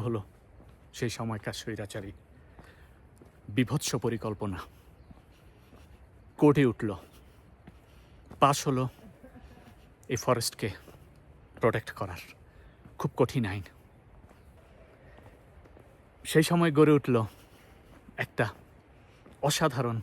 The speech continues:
অ্যাসোসিয়েশন, যাদের নামকরণ হলো Friends of Karura, যারা অফিসিয়ালি স্বীকৃতি পেল পরবর্তীতে, এবং এখনও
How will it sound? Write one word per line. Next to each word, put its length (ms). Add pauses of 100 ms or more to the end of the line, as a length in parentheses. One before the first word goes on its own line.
(840)
অ্যাসোসিয়েশন, 640 (1400)
যাদের 300
নামকরণ 480
হলো 160 (280)
Friends 360
of 140
Karura, 300 (1800)
যারা 160 (460)
অফিসিয়ালি 500
স্বীকৃতি 400
পেল 140 (260)
পরবর্তীতে, 560 (800)
এবং 120 (320)
এখনও 300